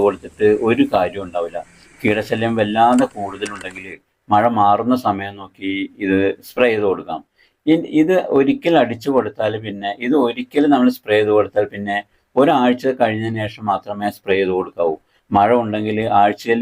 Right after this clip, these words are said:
രണ്ട് തവണ സ്പ്രേ ചെയ്ത് കൊടുക്കാവുന്നതാണ്. ഇത് നമുക്ക് എല്ലാ വിളകൾക്കും സ്പ്രേ ചെയ്ത് കൊടുക്കാവുന്നതാണ്. അപ്പോൾ വീട്ടിൽ നമുക്ക്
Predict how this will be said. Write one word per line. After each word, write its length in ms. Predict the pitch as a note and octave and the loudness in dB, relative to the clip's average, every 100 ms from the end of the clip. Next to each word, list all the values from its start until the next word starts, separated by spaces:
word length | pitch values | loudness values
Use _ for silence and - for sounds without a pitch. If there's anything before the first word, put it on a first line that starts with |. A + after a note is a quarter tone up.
| B2 A2+ | 2 2
രണ്ട് 240 | A#2+ D#3+ C#3 | 2 2 0
തവണ 240 | G#2 G2 G2 G2+ _ _ _ _ _ _ _ _ _ _ - | -2 -2 -4 -6 _ _ _ _ _ _ _ _ _ _ -8
സ്പ്രേ 220 | - B2 | 0 2
ചെയ്ത് 160 | A#2 G#2+ | 2 0
കൊടുക്കാവുന്നതാണ്. 640 | G2+ F#2 F#2+ F#2 F2+ F2 - _ _ _ - | 0 -2 -2 -2 -2 -4 -10 _ _ _ 0
ഇത് 100 | D#3+ E3+ | 4 6
നമുക്ക് 300 | C#3+ C#3 C#3+ F#2+ - B2+ | 4 4 2 0 0 4
എല്ലാ 260 | C#3+ E3 E3 | 6 6 4
വിളകൾക്കും 440 | C3 A2+ A2+ A2+ A2+ | 2 2 0 -2 -10
സ്പ്രേ 180 | - G#2 | -2 2
ചെയ്ത് 140 | G#2 G#2 | 4 4
കൊടുക്കാവുന്നതാണ്. 640 | G2+ F#2 F#2 F#2 F2+ E2+ - - | 2 0 -4 -4 -8 -12 -8 -2
അപ്പോൾ 160 | G#2+ B2+ G#2+ | 0 0 -2
വീട്ടിൽ 280 | A2+ B2 C#3+ C3+ | -2 -2 0 2
നമുക്ക് 260 | A2 A2 | 2 0